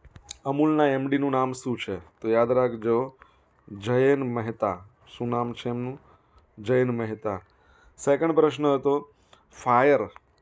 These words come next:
આગ માટેનો ટોલ ફ્રી નંબર એકસો એક. ત્રીજો પ્રશ્ન હતો, સૌથી બેસ્ટ કોલસો કયો? તો એન્થ્રેસાઇટ. સૌથી હલકી કક્ષાનો પીટ.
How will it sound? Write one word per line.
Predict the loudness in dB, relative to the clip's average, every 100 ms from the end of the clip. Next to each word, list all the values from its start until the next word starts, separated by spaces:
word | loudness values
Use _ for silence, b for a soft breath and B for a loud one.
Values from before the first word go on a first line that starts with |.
| -20 -20 _ _ _ -20 _ -20 -20 _ _ _ -8
આગ | 0 0 0
માટેનો | -2 0 -2 -2 -2 -4 -8 _ -2
ટોલ | -2 -2
ફ્રી | -4 -4
નંબર | 0 0 0
એકસો | -2 -4 -2
એક. | -2 -4 -14 _ b b b b b
ત્રીજો | -2 4 4
પ્રશ્ન | 4 -2 -2 -4
હતો, | -4 -4 -6 -8 _ _ b b b b b b b -20
સૌથી | -4 -2 0 -4
બેસ્ટ | 2 0 0 -8
કોલસો | -2 2 2 0 2
કયો? | 4 4 2 -2 -20 _ -20 _ -6
તો | -6 -4
એન્થ્રેસાઇટ. | -6 -4 0 4 4 4 0 0 -6 -20 B B B B B -8
સૌથી | -2 -2 -2 -4 -2 -2 -6 -20 _ _ -4
હલકી | -2 0 0
કક્ષાનો | 0 -2 -4 -4 -4
પીટ. | -2 0 0